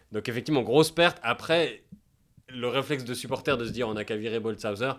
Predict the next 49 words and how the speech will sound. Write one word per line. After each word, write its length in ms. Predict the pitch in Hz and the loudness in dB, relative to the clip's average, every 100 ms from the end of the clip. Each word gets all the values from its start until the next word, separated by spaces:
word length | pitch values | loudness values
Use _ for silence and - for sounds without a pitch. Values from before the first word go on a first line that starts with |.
| - - - | -8 -20 -20
ça 200 | - 107 | -10 -8
tient 160 | 98 107 | -2 0
pas 160 | 107 110 | 2 2
compte 240 | 117 117 | 2 0
de 80 | 104 | 0
la 100 | 101 | 0
loi 160 | 104 | 0
du 100 | 98 | -2
vestiaire. 400 | 98 120 - 127 | -4 -4 0 -2
Moi, 120 | 101 101 | 0 -4
de 80 | |
ce 80 | 104 | -6
que 80 | - | -10
j'ai 100 | 104 | -10
compris, 380 | 107 107 - 131 | -6 -8 -6 -8
c'est 100 | 98 | -8
vraiment 460 | 90 92 104 107 | -10 -8 -4 -4
les 240 | 104 98 95 | -4 -8 -8
joueurs 380 | 92 107 117 101 | -6 0 0 0
du 60 | 104 | -2
L 80 | |
H 60 | 95 - | -2 -4
C 120 | 120 | -6
qui 60 | |
ont 40 | 104 | -6
exprimé 580 | 95 - 104 101 110 113 _ _ | -8 -10 -6 -2 -2 -4 _ _
le 100 | 95 | -12
fait 320 | 92 107 107 | -6 -4 -4
que 100 | - | -8
c'était 260 | 92 92 95 | -12 -10 -10
une 120 | 92 | -8
règle, 480 | 95 98 104 95 92 - | -6 -4 -4 -4 -10 -10
euh, 340 | 98 90 87 | -12 -10 -12
du 200 | 87 90 | -12 -10
vestiaire 520 | 101 104 - 110 104 101 | -6 -6 -4 -4 -4 -4
qui 60 | |
a 60 | 98 | -8
été 180 | 92 98 | -6 -8
brisée 520 | 95 101 98 110 110 _ _ _ _ - | -6 -6 -2 -2 -4 _ _ _ _ -10
et 140 | 98 | -10
que 340 | - 113 107 - | -6 -4 -4 -2
eux 200 | 113 123 | 0 2
ne 100 | 104 | 2
pouvaient 260 | - 95 90 | -2 -8 -8
plus 220 | 104 107 | -6 -6
jouer 220 | 101 107 | -4 -4
avec 100 | 98 | -4
Joël 220 | 98 95 | -2 -4
Vermin. 400 | 95 92 98 120 | -4 -6 -4 -4